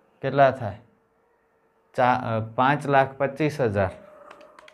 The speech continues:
વાહ રે વાહ, મજા આવે હો, આવી રીતે ડાયરેક્ટ આન્સર મળી જાય ને કોઈ પણ કેલ્ક્યુલેશનના, એકદમ અલગ ફીલ થાય.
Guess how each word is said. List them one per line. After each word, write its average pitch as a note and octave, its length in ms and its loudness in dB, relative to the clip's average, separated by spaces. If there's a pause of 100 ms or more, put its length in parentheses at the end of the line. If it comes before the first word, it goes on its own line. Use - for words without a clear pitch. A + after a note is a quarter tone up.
(3500)
વાહ G2+ 300 -2
રે G#2+ 140 -4
વાહ, F2 240 -6 (840)
મજા A2+ 260 4
આવે B2 280 6
હો, A#2+ 80 2
આવી B2 260 4
રીતે A#2+ 220 -2
ડાયરેક્ટ B2+ 440 2
આન્સર C#3+ 360 -2
મળી D3+ 260 0
જાય D#3 180 2
ને D3 140 -4 (100)
કોઈ C3+ 200 -2
પણ C3 200 -2
કેલ્ક્યુલેશનના, C3 920 -2 (640)
એકદમ C#3+ 300 2 (140)
અલગ C#3+ 320 6
ફીલ A2 320 -4
થાય. G2+ 200 -2